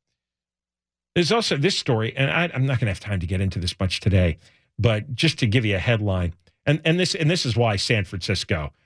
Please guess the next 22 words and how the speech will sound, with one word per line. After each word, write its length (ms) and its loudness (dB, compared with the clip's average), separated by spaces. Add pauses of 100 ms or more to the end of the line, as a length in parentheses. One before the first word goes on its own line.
(240)
has, 340 2 (480)
has 140 0
become 320 0
so 340 0
disgusting. 760 -4 (480)
Uh, 180 2
people 400 -2
up 160 0
in 100 0
San 280 0
Francisco, 640 -2 (400)
they 100 2
spend 560 0 (320)
billions 400 0
of 60 0
dollars 340 0
in 60 -6
tax 340 -2
money, 240 2 (1080)
and 200 2
the 60 0
city 640 0